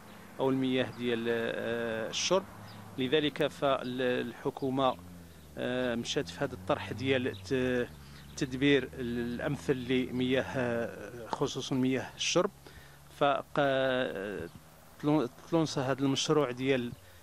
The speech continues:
جلب الماء من جوج الآبار اللي كان، آه، نقب عليها الحوض المائي هذه سنين طويلة وكانت، آه، احتياطية.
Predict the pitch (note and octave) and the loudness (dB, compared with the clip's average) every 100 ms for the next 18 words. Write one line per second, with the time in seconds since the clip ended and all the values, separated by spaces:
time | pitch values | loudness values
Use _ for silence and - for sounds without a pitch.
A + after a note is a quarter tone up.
0 | - A#2+ C3+ B2 C3+ C3+ C3+ C3+ C3+ D3 | -6 -4 -2 0 2 4 2 0 0 -2
1 | C3+ D3 B2+ C#3+ C3 B2 - - - - | 0 0 4 4 2 0 -12 -20 -18 -8
2 | B2+ C3 - C3+ C3 B2+ B2+ B2+ B2 B2 | -2 0 2 0 2 2 4 2 2 0
3 | F2 C3 - C#3+ B2 C3+ B2+ B2 B2+ - | 0 -4 -4 -4 -2 0 0 2 2 2
4 | B2+ - C3 B2 C3 B2+ B2 B2 B2 B2 | -4 2 2 4 0 0 -2 -2 -2 -4
5 | - B2+ C3 B2+ - - C#3 C#3+ C3 D3 | -2 2 2 2 -2 0 2 4 4 2
6 | - - - - - - C3 - C#3 C3 | 0 -8 -20 -20 -20 -2 0 2 2 0
7 | - C#3 C3 - D#3 C3 A#2+ B2 C3 E3 | 0 2 2 -2 -2 0 0 0 0 0